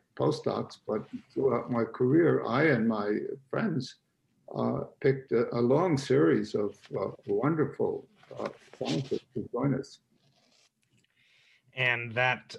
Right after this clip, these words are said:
Speaker 2: um, the, the characteristic that really, you know, strikes me in here is one of collaboration and congeniality. And I wonder,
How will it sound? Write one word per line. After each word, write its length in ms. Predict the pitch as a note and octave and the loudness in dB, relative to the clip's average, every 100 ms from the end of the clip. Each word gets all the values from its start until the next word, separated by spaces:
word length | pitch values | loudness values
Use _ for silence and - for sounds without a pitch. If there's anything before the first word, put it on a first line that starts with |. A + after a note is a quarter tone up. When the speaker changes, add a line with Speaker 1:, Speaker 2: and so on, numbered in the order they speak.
| - | -4
Speaker 2:
um, 640 | A#2+ A2 A2 B2+ D3 C#3 - | -2 -2 -2 0 2 0 -2
the, 300 | B2 A#2+ A2+ - | -2 -2 -2 -4
the 100 | A#2 | -6
characteristic 840 | - C#3 B2 A#2+ C3 C3 C3 A#2+ | -2 -2 -2 0 0 0 -4 -2
that 180 | A#2+ A2+ | -2 -2
really, 500 | B2 A2+ A2 A2+ A2 | -2 -2 0 0 -2
you 140 | C3 A#2 | -2 -2
know, 80 | |
strikes 380 | G#2 - B2+ A2+ | -2 0 0 0
me 180 | C#3 C#3 | 0 0
in 120 | A#2+ | 0
here 460 | G2+ C#3 C3 A2 A2 | -2 0 0 -2 -6
is 260 | B2 A2+ A#2+ | -6 -6 -6
one 160 | A2+ | -4
of 160 | G#2+ - | -6 -8
collaboration 920 | A#2+ G#2+ G2+ G2+ B2 C#3 - G2+ G2 - - - _ _ - | -6 -6 -6 -2 0 0 -2 -8 -12 -14 -20 -20 _ _ -10
and 240 | A2+ G#2 | -8 -8
congeniality. 1120 | - A2 G#2 A2+ G#2+ A2+ B2 G#2+ G2+ G2 G2 - | -4 -4 -4 -4 -2 0 0 0 -4 -4 -8 -6
And 240 | A2 A2+ | -4 -2
I 100 | A#2 | 0
wonder, 500 | C#3+ E3 E3 D#3 C#3 | 2 2 4 4 2